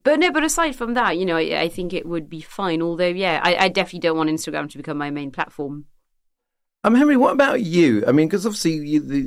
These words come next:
Speaker 2: you know, Secretary and Mark Francois and all that,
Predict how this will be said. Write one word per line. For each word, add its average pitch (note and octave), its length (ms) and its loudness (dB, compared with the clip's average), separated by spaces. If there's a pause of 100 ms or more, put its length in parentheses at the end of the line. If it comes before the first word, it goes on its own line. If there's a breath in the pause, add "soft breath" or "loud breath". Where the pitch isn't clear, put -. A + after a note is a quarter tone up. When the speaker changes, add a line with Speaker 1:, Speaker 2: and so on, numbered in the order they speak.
Speaker 2:
you D3+ 160 0
know, G#2+ 140 2
Secretary E3+ 560 2
and A#2 340 2
Mark A2 220 -2
Francois D#3 360 2
and A2+ 80 2
all A2 120 4
that, G#2 220 0